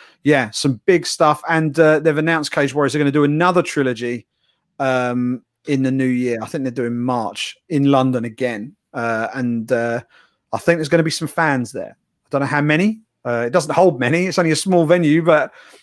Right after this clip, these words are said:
we might see a few fans in the building as well. That's what I'm hearing. So fingers crossed that all, that all stays together and we get to see, uh, some M M A in front of some, some live crowds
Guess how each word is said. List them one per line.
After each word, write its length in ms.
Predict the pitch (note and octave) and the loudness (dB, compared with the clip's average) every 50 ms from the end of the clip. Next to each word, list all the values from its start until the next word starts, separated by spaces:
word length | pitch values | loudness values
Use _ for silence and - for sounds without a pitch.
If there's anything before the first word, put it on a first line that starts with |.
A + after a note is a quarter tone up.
| _ _ | _ _
we 120 | - C#3+ D3 | 0 0 2
might 220 | D#3 E3 E3 D3+ | 2 2 0 0
see 160 | - - D3+ | -2 -2 -2
a 40 | C#3+ | -2
few 220 | C#3 - D3+ C#3+ B2+ | -2 -4 -6 -6 -4
fans 300 | - D3 C#3 C3 A#2 B2 | -4 -4 -4 -4 -6 -8
in 60 | A#2+ | -10
the 60 | A2+ | -10
building 360 | A2 C3+ C3 B2 A#2 A#2 A#2+ | -6 -6 -4 -4 -4 -6 -10
as 120 | A2+ G#2 - | -10 -8 -6
well. 280 | C3 B2 A#2 G#2+ G#2 | -4 -4 -4 -4 -6
That's 300 | G#2 B2+ C3 G2+ - - | -6 -10 -10 -12 -12 -10
what 140 | C3 B2 G#2 | -8 -6 -6
I'm 120 | A#2+ A2+ | -6 -8
hearing. 320 | G#2 A#2 A#2 A2+ G#2 G#2 G2+ | -8 -8 -8 -8 -8 -8 -6
So 260 | - - B2+ A#2 G#2+ - _ _ - - _ _ _ _ _ | -2 -2 -2 -2 -2 -6 _ _ -20 -20 _ _ _ _ _
fingers 360 | - - F3+ E3+ E3 D#3+ D3+ - | -2 0 2 4 4 4 2 0
crossed 320 | - - D3+ C3 - - | 2 0 0 0 0 2
that 160 | D3 C3+ B2+ | 0 0 2
all, 320 | G2+ C#3 C#3 B2+ B2+ C3 - _ _ _ _ _ _ _ - | 2 0 0 0 -2 -4 -8 _ _ _ _ _ _ _ -2
that 120 | D3 C#3+ C3 | 0 0 2
all 220 | C#3 C#3 C#3 A#2+ - - - | 2 2 0 0 -2 -8 -12
stays 380 | - - - D3 C3+ B2 - | -8 -2 0 0 0 0 -2
together 360 | - C3 B2 C3 B2 A2+ A2 | -4 -2 0 0 0 0 -2
and 100 | A2 A2+ | -4 -6
we 80 | A2 A2 | -6 -6
get 160 | B2 A#2 G2+ | -6 -6 -6
to 100 | - B2 | -8 -10
see, 400 | - - - B2 A#2 A#2 A#2 A#2 | -10 -6 -6 -4 -4 -4 -4 -4
uh, 220 | A2 A2 A2 G#2 - | -4 -6 -6 -8 -8
some 180 | - - B2+ | -8 -6 -6
M 120 | B2 B2 B2 | -4 -4 -4
M 140 | A#2 A#2 | -4 -4
A 60 | A#2 A2+ | -4 -4
in 120 | A2 G#2+ | -6 -6
front 240 | - - B2 A#2+ - | -6 -4 -6 -4 -6
of 60 | A2 | -8
some, 280 | - - A2+ A2 G#2+ - _ _ _ _ _ _ _ | -8 -6 -8 -8 -8 -12 _ _ _ _ _ _ _
some 200 | - - B2+ A#2+ | -6 -2 0 2
live 320 | B2 B2 A#2+ A#2+ A2+ G#2 - | 4 4 4 2 0 -2 -4
crowds 540 | - - A#2+ A2+ A2+ A2 G#2 - - - | -2 -2 0 0 0 -2 -4 -6 -10 -12